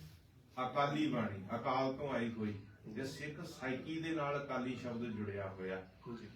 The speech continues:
Speaker 1: ਤੁਸੀਂ ਇੱਥੋਂ ਵਾਲਿਆਂ ਦੀ ਗੱਲ ਛੱਡੋ, ਜਿਨ੍ਹਾਂ ਨੇ ਹੁਣ ਤੱਕ ਅਕਾਲੀ ਦਲ ਦੇ ਨਾਂ ਤੇ ਰਾਜ ਕੀਤਾ, ਉਹ ਵੀ ਗੋਡੇ ਟੇਕ ਗਏ।
Speaker 2: ਹੂੰ।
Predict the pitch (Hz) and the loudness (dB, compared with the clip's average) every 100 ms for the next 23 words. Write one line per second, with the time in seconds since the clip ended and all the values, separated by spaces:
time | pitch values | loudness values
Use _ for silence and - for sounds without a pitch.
0 | - - 120 127 147 151 160 156 156 156 | -16 -6 -4 -2 -2 -2 2 4 4 4
1 | 160 151 143 139 135 151 156 160 - 113 | 4 4 2 0 -2 0 0 0 -2 0
2 | 135 151 156 147 127 110 120 131 131 123 | 2 2 2 2 0 0 0 -2 -2 -2
3 | 127 131 131 131 135 131 120 117 127 110 | 0 0 0 0 2 2 2 0 0 0
4 | 110 113 120 120 156 175 151 143 143 127 | 0 -2 -2 0 2 2 0 0 0 2
5 | 117 107 104 95 - - 117 | 0 0 -2 -2 -8 -6 -4